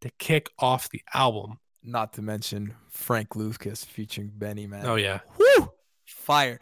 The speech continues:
Speaker 2: Seriously, this is a hot plate of spaghetti, and it's just, mwah, it's in pièce de résistance. Amazing. It, I don't think that Freddie, honestly,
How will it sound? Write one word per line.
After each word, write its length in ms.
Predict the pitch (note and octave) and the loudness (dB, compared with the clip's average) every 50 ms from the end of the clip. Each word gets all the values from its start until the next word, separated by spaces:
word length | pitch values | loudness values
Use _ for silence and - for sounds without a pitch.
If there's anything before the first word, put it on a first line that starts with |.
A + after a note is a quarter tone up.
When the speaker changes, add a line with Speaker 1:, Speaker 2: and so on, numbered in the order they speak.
| - - - | -16 -12 -6
Speaker 2:
Seriously, 400 | - - A3 G#3+ E3 - - B2+ | -2 2 2 2 2 2 -2 0
this 260 | - F#3+ G3+ G3 - | 4 4 4 6 4
is 100 | G#3 D#3+ | 4 2
a 120 | D3+ A#2 A2+ | 0 0 -2
hot 480 | - - - - - D3+ F3 G3 - - _ _ _ _ _ - | -6 -10 -8 -2 2 4 4 4 4 2 _ _ _ _ _ -8
plate 500 | - - D#3+ D#3+ E3+ E3+ D3 B2 - - - _ _ - | -4 -2 0 2 4 4 2 2 -2 -10 -20 _ _ -14
of 100 | - A#2+ | -10 -6
spaghetti, 680 | - - - - - B2+ A#2+ B2+ C#3+ C#3 B2+ - - - - | -6 -6 -4 -2 -2 -2 2 4 4 4 4 2 0 -10 -8
and 160 | C3+ B2+ B2 | -6 -4 -4
it's 160 | B2 B2 - | -6 -6 -4
just, 220 | - C#3 B2 - _ _ _ - | -6 -6 -6 -6 _ _ _ -12
mwah, 360 | A#3 A#3 A#3 A3 G3+ E3 - - - - - - - | -8 -6 -4 0 0 2 2 2 0 -4 -4 -6 -12
it's 240 | D3 C3+ - - | -16 -16 -14 -12
in 160 | C#3 C#3 C3 B2+ | -10 -10 -10 -10
pièce 320 | - - F3 E3 D3+ C#3 | -2 2 4 4 4 4
de 80 | C#3 C3 | 2 0
résistance. 540 | B2+ B2+ A#2 A#2 - - B2+ A#2+ B2+ - - - - - - - - | -2 -4 -6 -6 -8 -6 -6 -8 -8 -10 -18 -20 -20 -20 -16 -8 -4
Amazing. 580 | C#3 C3 C3 C3+ C#3 B2+ A#2+ A#2 A2+ A#2+ B2 - | -4 -2 0 0 0 0 -2 -4 -8 -12 -12 -10
It, 300 | D3 D3+ D3 A2 F2+ - _ _ _ - | -8 -6 -6 -6 -8 -10 _ _ _ 0
I 100 | - D3+ | 4 4
don't 180 | E3+ G3+ G#3 - | 6 4 4 2
think 460 | - - F#3 F3+ F3+ G3+ G#3+ - F3 - | -2 0 2 2 2 2 0 -4 -4 -2
that 180 | C3+ C3 C3 | -2 -2 -2
Freddie, 640 | - - - - - - C#3 D3 D3+ D#3+ E3+ E3+ E3 - - - - - _ _ _ _ - | -4 -8 -8 -8 -2 2 4 4 6 6 4 2 2 -2 -10 -20 -20 -20 _ _ _ _ -2
honestly, 480 | - C3+ D3 E3+ E3+ - G#3 A3 A3 | 2 2 4 4 2 0 -4 -4 -6